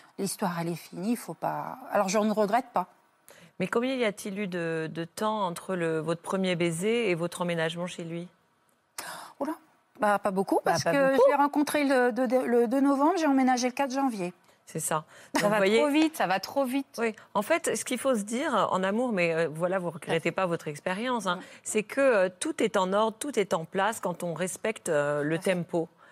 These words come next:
Speaker 1: Mm.
Speaker 2: Et parce que le, le coup de foudre, il peut être physique, il peut être
Speaker 1: Tout à fait.
Speaker 2: intellectuel, il peut être émotionnel, il peut être de
Speaker 1: Mm.
Speaker 2: tout ordre,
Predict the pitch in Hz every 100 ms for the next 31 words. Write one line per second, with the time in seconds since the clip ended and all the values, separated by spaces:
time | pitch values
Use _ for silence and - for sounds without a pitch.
0 | 196 180 - 165 160 156 185 170 - 202
1 | 190 196 208 247 - - 330 240 156 -
2 | - - 175 - 185 185 - 165 175 220
3 | 233 - - 147 143 156 165 214 277 233
4 | 254 285 - 165 156 147 151 139 - 156
5 | 160 175 185 165 160 147 147 156 185 185
6 | 165 180 214 143